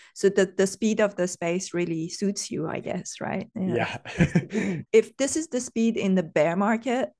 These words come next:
Speaker 1: imagine what it will be like when the next
Speaker 2: Oh,
Speaker 1: one
Speaker 2: yeah.
Speaker 1: Yeah.
Speaker 2: No, I'm excited. <laughs>
Speaker 1: Yeah,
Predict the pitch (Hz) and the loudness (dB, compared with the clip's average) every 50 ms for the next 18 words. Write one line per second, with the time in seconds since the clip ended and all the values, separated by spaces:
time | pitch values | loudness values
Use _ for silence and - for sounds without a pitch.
0 | _ - 190 202 175 185 160 170 170 180 180 170 175 151 160 - - - 156 160 | _ 0 2 2 4 2 2 0 0 0 -2 0 -2 -2 -2 -2 -2 -4 -4 -4
1 | - _ _ - 196 - 165 165 160 151 143 143 - - - 151 147 156 147 - | -6 _ _ -8 -2 0 0 0 0 0 -2 -4 -6 -6 -6 -6 -6 -4 -2 0
2 | 196 220 190 170 - 117 117 - 107 95 85 85 - - _ _ _ _ _ _ | 2 2 2 0 0 0 0 0 0 0 -2 -4 -6 -10 _ _ _ _ _ _
3 | _ _ _ - - - - 110 107 104 104 113 117 113 117 - - 120 110 104 | _ _ _ -12 -10 -6 -4 -4 -4 -2 -2 -2 -4 -4 -4 -2 0 0 0 0
4 | 98 95 - - _ - - - - - 185 147 - 156 139 - - 226 220 220 | -2 -4 -6 -10 _ -18 -16 -6 0 2 2 4 4 2 0 2 2 2 4 2
5 | - - 127 127 | 2 0 -4 -6